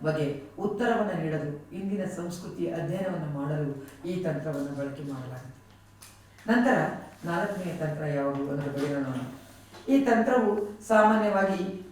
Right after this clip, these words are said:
ಮಾನವನ ನಡವಳಿಕೆಯನ್ನ ಪರೀಕ್ಷಿಸಲು ಇಂದಿನ ವಸ್ತು ಸಂಸ್ಕೃತಿಯನ್ನ ಪರಿಶೀಲಿಸುತ್ತದೆ. ಅಂದ್ರೆ ವಸ್ತು ಸಂಸ್ಕೃತಿ ಅಂದ್ರೆ ಮಾನವ ಆದ ಮೇಲೆ ಅವನು ಯಾವ ವಸ್ತುಗಳನ್ನ ಬಳಕೆ ಮಾಡ್ತಾ ಇದ್ದ,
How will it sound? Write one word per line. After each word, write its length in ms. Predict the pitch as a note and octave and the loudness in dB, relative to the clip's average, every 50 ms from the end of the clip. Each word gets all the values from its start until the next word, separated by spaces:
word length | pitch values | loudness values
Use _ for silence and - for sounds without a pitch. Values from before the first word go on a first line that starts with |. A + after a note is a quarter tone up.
| - F3 | -2 2
ಮಾನವನ 680 | F3+ F#3 F#3+ G#3+ A#3 A#3+ A#3+ A#3+ A#3 A3 G#3+ G#3 F#3 | 6 8 8 8 8 8 6 6 6 6 4 4 4
ನಡವಳಿಕೆಯನ್ನ 680 | F3+ G3 G3+ A3 A3 G#3+ G#3+ G#3 G3+ G3+ F#3+ F#3+ G3 | 4 4 4 6 4 4 2 2 0 0 0 -2 -2
ಪರೀಕ್ಷಿಸಲು 840 | F3+ F3 F3+ F3 - - - E3+ E3 D#3 D#3 D#3 D#3 E3+ - - - - - - | -2 -4 -4 -4 -6 -8 -6 -4 -2 0 0 0 -2 -4 -6 -10 -12 -16 -12 -2
ಇಂದಿನ 400 | - A3 A#3+ B3 B3 C#4 C4 A3+ G#3+ F#3+ F#3+ G3+ G3 - - - - - - | 2 4 6 8 10 10 8 8 8 6 4 2 0 -4 -8 -12 -8 0 2
ವಸ್ತು 320 | G#3+ A3 G#3+ - - C4+ | 4 4 4 4 2 2
ಸಂಸ್ಕೃತಿಯನ್ನ 640 | - B3 A3+ G#3+ G3+ - - G3+ - G3 F#3 F#3 - - - | 4 4 4 2 0 -2 -4 -6 -4 -4 -2 -2 -2 -2 -2
ಪರಿಶೀಲಿಸುತ್ತದೆ. 1200 | E3+ E3 E3+ F3 - - E3+ D#3 D3 - - - - D#3 C#3 D3 D3 C#3+ C#3+ C#3 - - - - - - - | -2 -2 -2 -2 -2 0 0 0 -2 -2 -4 -6 -4 -4 0 0 0 0 0 -2 -6 -8 -14 -18 -20 -10 -4
ಅಂದ್ರೆ 460 | - D#3+ E3 D#3 D3+ D3+ E3 - - E3 | -2 -2 0 2 2 2 2 0 0 -2
ವಸ್ತು 240 | E3+ F3+ - - G#3+ | -2 -4 -4 -6 -6
ಸಂಸ್ಕೃತಿ 540 | - F#3 F#3 F3 - - F3 E3+ - F3 F3 | -4 -4 -4 -4 -4 -6 -6 -6 -4 -4 -2
ಅಂದ್ರೆ 420 | F3 A3+ B3 - - - - - - - | 0 0 0 0 0 -4 -10 -12 -12 -8
ಮಾನವ 420 | E3+ F3+ - A3 A3 A#3 A3+ A3 G#3 G3 - | -2 2 4 4 4 6 4 4 4 4 4
ಆದ 240 | - - E3+ F3 E3+ | 2 2 2 2 0
ಮೇಲೆ 380 | F#3 G#3+ G#3 F3+ F3 F3+ F3+ - - - - | 0 0 0 2 0 0 -2 -4 -8 -6 -2
ಅವನು 360 | - - G3+ G#3 G#3 G#3 F#3+ F3 | 2 4 4 6 4 4 4 4
ಯಾವ 480 | E3+ E3+ - - C4 C4 C4 A#3+ G3+ | 6 8 8 8 8 8 8 6 6
ವಸ್ತುಗಳನ್ನ 640 | F#3 F#3+ - - G#3 G3 F#3+ F#3 F3 F3 F3 D#3 D3 | 4 2 0 -2 -2 -2 0 0 0 0 -2 0 0
ಬಳಕೆ 280 | D#3 D#3 D3+ D#3 D#3 | 2 2 0 0 -2
ಮಾಡ್ತಾ 320 | D3 C#3+ C#3+ C#3+ C#3+ C#3+ C#3 | -2 -2 -4 -4 -4 -6 -6
ಇದ್ದ, 180 | C#3 C3+ C3+ | -6 -6 -4